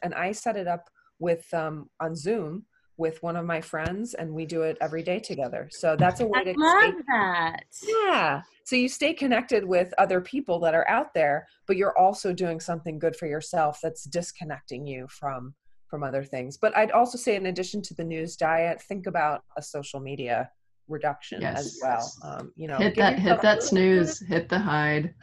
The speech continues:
Speaker 1: Yes. Yeah. As you, as you said, Katie, like,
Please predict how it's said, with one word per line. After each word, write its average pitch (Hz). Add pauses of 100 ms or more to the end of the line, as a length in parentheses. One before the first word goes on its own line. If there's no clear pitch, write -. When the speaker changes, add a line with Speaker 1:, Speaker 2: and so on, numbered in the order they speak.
(280)
Speaker 1:
Yes. - (140)
Yeah. 208
As 247
you, 269 (220)
as 240
you 247
said, 175
Katie, 160
like, 151